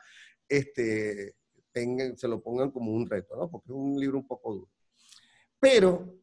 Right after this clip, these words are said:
uno de los aspectos, sin entrar en el tema de, de las propuestas que él hace al final,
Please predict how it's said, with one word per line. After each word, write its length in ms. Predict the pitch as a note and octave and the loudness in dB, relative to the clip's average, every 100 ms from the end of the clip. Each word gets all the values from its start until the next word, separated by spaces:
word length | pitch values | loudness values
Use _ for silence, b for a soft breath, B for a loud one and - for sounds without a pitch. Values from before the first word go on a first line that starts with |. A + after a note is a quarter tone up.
| _ - | _ -2
uno 220 | D#3 G#3 | 2 2
de 80 | A3+ | 4
los 140 | F#3+ | 4
aspectos, 560 | E3 E3+ E3 E3 G3 F#3+ | 2 2 0 0 -4 -4
sin 360 | - E3+ D3+ D3 | -6 0 2 4
entrar 340 | C#3+ D3+ F3 | 4 2 2
en 80 | A3+ | 4
el 120 | G#3 | 2
tema 240 | E3+ F3 G3 | 4 2 2
de, 240 | F3+ C#3+ | 2 2
de 120 | B2 | 2
las 140 | A#2+ A#2 | 0 -2
propuestas 500 | - A#2+ C3 - E3+ | -6 -4 -4 -2 -6
que 140 | - | -2
él 100 | B2 | -2
hace 200 | B2+ B2+ | -2 -2
al 60 | C#3 | -6
final, 340 | C3 A#2 A#2 | -4 -4 -6